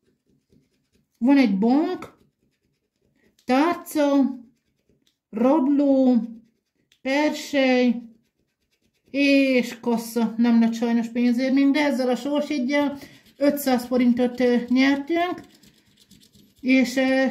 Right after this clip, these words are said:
az E betűk tartoznak az ötszázas nyereményhez, vagyis ez a sorsjegy megmentette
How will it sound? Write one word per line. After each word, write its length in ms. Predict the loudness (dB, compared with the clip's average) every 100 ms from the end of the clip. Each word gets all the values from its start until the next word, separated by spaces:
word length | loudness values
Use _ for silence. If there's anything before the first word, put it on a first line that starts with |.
| -2
az 140 | 0
E 100 | 0
betűk 360 | 0 -2 -4 -4
tartoznak 560 | -4 -4 -4 -2 -2
az 80 | -2
ötszázas 500 | -4 -2 -2 -2 -2
nyereményhez, 600 | 0 0 2 2 0 -2
vagyis 240 | -2 -4 -4
ez 140 | -4
a 80 | -4
sorsjegy 440 | -4 -6 -4 -2
megmentette 760 | 0 0 0 0 -2 -4 -6